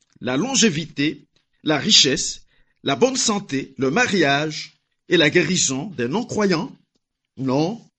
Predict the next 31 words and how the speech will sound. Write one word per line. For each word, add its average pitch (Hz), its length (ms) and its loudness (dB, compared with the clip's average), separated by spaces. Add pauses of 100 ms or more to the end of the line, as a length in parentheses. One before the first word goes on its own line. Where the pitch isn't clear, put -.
(140)
ça 269 280 -2
c'est 220 160 4
l'évangile 156 840 0
de 98 600 -6
militaires 185 840 2
qui 131 120 -10
cherchent 160 360 -2
des 139 140 -2
grades, 131 480 0 (560)
des - 100 4
prostituées 214 840 2 (360)
qui 247 100 4
cherchent 247 280 6
le 226 140 10
mariage, 170 640 2 (280)
des 180 100 4
chômeurs 220 760 6
qui 180 120 -2
cherchent, - 460 4 (520)
euh, 113 80 -6
de 202 100 8
l'emploi 165 720 4 (500)
auprès 175 320 4
de 190 100 4
Jésus, 165 560 0 (560)
comme 160 200 2
on 147 80 0
va 165 400 4
chez 147 160 0
un 147 120 0
féticheur. 160 800 2